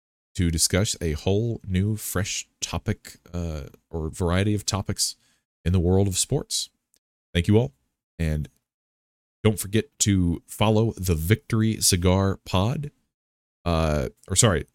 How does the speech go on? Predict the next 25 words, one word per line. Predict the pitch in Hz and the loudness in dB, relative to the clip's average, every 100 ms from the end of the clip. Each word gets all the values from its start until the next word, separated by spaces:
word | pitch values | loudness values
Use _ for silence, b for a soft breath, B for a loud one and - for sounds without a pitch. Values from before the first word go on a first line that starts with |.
| - | -4
don't | 113 110 | -2 0
forget | 110 110 | 0 -2
to | - | 2
follow | 107 101 | 4 4
the | 95 | 4
Victory | 98 104 | 0 0
Cigar | 92 98 90 | 0 2 0
Podcast | 90 87 90 82 - | 2 0 0 0 0
on | 110 110 | 2 2
Twitter | 95 87 85 - | 2 0 0 -2
at | 98 90 - _ _ | -4 -4 -8 _ _
Victory | 95 - 95 90 | -6 -4 -2 0
Cigar | - 80 78 78 69 | 0 0 0 -2 -4
Pod. | - - 67 - - _ _ _ _ _ _ _ _ _ _ _ _ | -6 -6 -6 -10 -18 _ _ _ _ _ _ _ _ _ _ _ _
And | 101 95 90 | 0 2 2
of | - - | -2 0
course, | 98 87 | 2 2
favorite | - 151 131 90 | 4 4 4 2
it | - | 2
here | 90 85 | 2 2
on | 78 | 2
Spotify | 78 - 98 90 101 90 85 | 2 4 4 4 4 4 2
or | - 73 - | 0 -4 -2
Apple | 98 90 80 | -4 -2 -4
Podcasts, | - 90 85 98 87 87 - - | 0 -2 0 2 2 2 0 -2